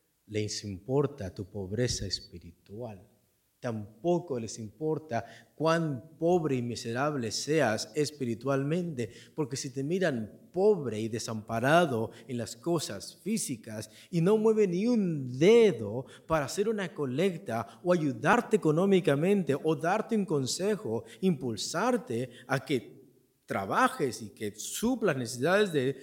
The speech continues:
tu casa, si ellos no hacen eso, que pueden ver, eso significa que no le importa tu vida espiritual.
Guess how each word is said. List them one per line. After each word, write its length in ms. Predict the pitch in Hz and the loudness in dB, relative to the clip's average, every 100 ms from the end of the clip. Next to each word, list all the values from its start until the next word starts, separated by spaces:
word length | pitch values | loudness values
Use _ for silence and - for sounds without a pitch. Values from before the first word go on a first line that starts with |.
| - | -10
tu 240 | - 120 - | -6 -6 -4
casa, 560 | 202 240 214 110 117 - - | -2 -2 -2 -4 -8 -10 -10
si 260 | - 180 247 | -6 -2 0
ellos 220 | 285 202 | 0 2
no 280 | 196 208 233 | 4 4 2
hacen 320 | 220 190 160 | 2 2 4
eso, 480 | 208 202 - 107 - | 4 2 -2 -6 -6
que 100 | 117 | -8
pueden 800 | - 165 220 208 165 123 104 | -4 2 4 4 0 -4 -6
ver, 500 | 120 170 120 110 - - _ _ _ _ _ 139 | 0 2 2 -2 -8 -20 _ _ _ _ _ 0
eso 140 | 147 | 0
significa 920 | 127 113 101 - 165 127 95 113 185 _ _ _ _ _ _ _ _ | 0 -6 -6 -4 -6 -4 -8 -8 -12 _ _ _ _ _ _ _ _
que 140 | - 95 | -16 -10
no 240 | 107 120 | -6 -6
le 140 | 104 | -6
importa 800 | 95 90 85 113 120 110 - - _ _ _ _ _ _ _ | -8 -12 -12 -6 -6 -6 -12 -20 _ _ _ _ _ _ _
tu 140 | 90 | -10
vida 460 | 98 110 87 92 - _ _ _ - | -4 -4 -6 -12 -18 _ _ _ -20
espiritual. 880 | - 90 85 - 120 127 - 107 | -18 -14 -14 -10 -8 -8 -12 -18